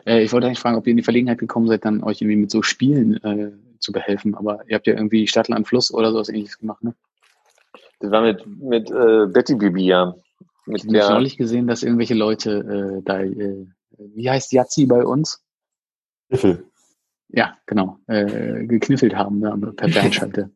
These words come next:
Speaker 3: <laughs>
Speaker 1: Was ja eigentlich ganz gut geht, weil dann schaltest du die Kamera so ein bisschen runter, man muss nicht unbedingt den Gesichtsausdruck sehen, man filmt so die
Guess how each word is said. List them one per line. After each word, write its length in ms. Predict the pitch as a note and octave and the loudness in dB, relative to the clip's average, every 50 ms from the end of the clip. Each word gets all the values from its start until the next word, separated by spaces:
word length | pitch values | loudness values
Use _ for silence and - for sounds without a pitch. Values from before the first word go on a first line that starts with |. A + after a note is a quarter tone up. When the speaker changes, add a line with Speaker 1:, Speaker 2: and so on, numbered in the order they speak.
| _ _ - _ _ _ _ - | _ _ -20 _ _ _ _ -14
Speaker 3:
<laughs> 40 | - - - - - - - - - _ _ _ _ _ _ _ _ _ - _ _ _ _ _ _ _ _ _ _ _ _ _ _ _ _ - | -10 -10 -8 -8 -8 -10 -12 -14 -18 _ _ _ _ _ _ _ _ _ -20 _ _ _ _ _ _ _ _ _ _ _ _ _ _ _ _ -4
Speaker 1:
Was 120 | A2+ A#2 | 0 2
ja 60 | B2 | 2
eigentlich 120 | B2 B2 A#2 | 2 2 2
ganz 160 | C3+ B2+ A#2 | 2 2 2
gut 160 | - A#2 G#2+ | 0 -2 2
geht, 220 | - C#3+ F3 D3+ | 4 2 4 4
weil 100 | B2 G2+ | 2 0
dann 240 | G#2 G#2 G2+ G#2 G#2 | 2 2 2 2 0
schaltest 340 | - - A2 G#2 G#2+ - - | 0 0 0 0 0 0 0
du 40 | B2 | 0
die 60 | A2+ | 0
Kamera 280 | - A#2 A#2+ C3+ C3+ B2+ | 0 0 0 2 2 4
so 80 | B2 | 4
ein 20 | A#2 | 2
bisschen 200 | A#2 - A#2 A2+ | 0 0 -2 0
runter, 320 | G2+ B2+ D#3+ - F3 D#3 | 2 2 2 2 0 2
man 120 | C3 A#2 | 2 2
muss 140 | A2+ A#2 - | 0 0 -2
nicht 100 | C3+ A#2+ | -4 -4
unbedingt 260 | C3 B2 B2 A#2 A#2 | -2 0 0 0 0
den 40 | A#2 | 0
Gesichtsausdruck 580 | A2 G#2+ D3 C#3+ - D3 C#3 C#3 - C#3+ C#3 C3 | -2 -4 -4 -4 -2 -2 -2 0 2 2 2 2
sehen, 200 | B2 B2 C#3 C3+ | 2 -2 -2 -2
man 140 | A#2 G#2 G#2 | -4 -6 -2
filmt 280 | - C3 B2+ B2+ A#2+ | 0 0 0 0 0
so 140 | - B2+ A#2+ | 0 0 0
die 160 | A#2 A2+ - | 0 -2 -8